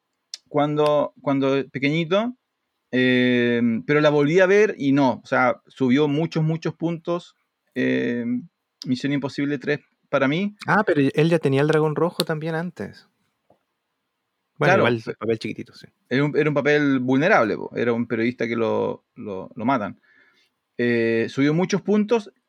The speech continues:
Speaker 1: Misión Imposible tres está dirigida por J J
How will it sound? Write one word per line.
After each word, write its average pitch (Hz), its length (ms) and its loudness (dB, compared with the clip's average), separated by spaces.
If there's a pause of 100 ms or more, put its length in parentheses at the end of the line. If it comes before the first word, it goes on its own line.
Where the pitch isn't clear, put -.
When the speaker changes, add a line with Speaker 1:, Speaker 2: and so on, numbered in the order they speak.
Speaker 1:
Misión 151 280 -2
Imposible 233 400 0
tres 240 260 0
está 190 160 0
dirigida 196 560 0
por 185 240 -2
J 147 200 -2 (120)
J 170 60 2